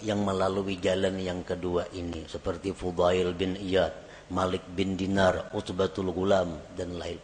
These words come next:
Orang yang dulunya sesat, dulunya jahat, tetapi Allah dengan rahmatnya secara mendadak, mengejutkan, menarik orang ini. Seperti Fudail,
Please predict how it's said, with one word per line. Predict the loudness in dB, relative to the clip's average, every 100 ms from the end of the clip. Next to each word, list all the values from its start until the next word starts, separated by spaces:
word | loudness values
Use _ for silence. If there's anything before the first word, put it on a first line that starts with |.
| 0
Orang | 2 4
yang | 2 2
dulunya | 4 4 4 2
sesat, | 2 0 0 -4 -6 -20 -20 -20 -20 -20 -20 -20 -20 -20 -2
dulunya | 4 6 6 6 8
jahat, | 6 6 0 -2 -16 -20 -20 -20 -20 -20 -14 -4
tetapi | 4 4 4 2
Allah | 2 4 2 4
dengan | 4 6
rahmatnya | 8 6 8 8 8 6 6 4 2 -14 -2
secara | 0 4 4 6
mendadak, | 6 6 8 10 10 10 8 4
mengejutkan, | 4 8 10 10 8 6 6 4 4 -4 -10 -4
menarik | -4 -4 -6 -6 -6
orang | -6 -6 -8
ini. | -14 -16 -18 -20 -20 -20 -20 -20 -20 -20 -20 -20 -20 -20 -20 -20 -20 -20 -20 -20 -20 -20 -20 -20 -20 -20 -20 -20 -20 -20 -20 -20 -20 -20 -20 -20 -20 -20 -20 -20 -20 -20 -20 -20 -20 -16
Seperti | -10 -4 -4 -2 0
Fudail, | 2 8 8 8 4